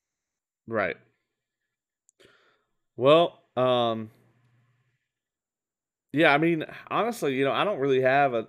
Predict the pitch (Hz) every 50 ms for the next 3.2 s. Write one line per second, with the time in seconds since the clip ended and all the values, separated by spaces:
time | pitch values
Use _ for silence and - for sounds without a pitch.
0 | - - 117 - - 131 131 139 135 123 120 120 120 - - - 131 135 139 131
1 | 120 113 - 120 117 120 123 139 139 139 135 143 139 139 139 - 139 135 135 135
2 | 143 139 - - - - 139 135 131 131 131 131 127 120 107 113 120 - - 143
3 | 139 139 135 135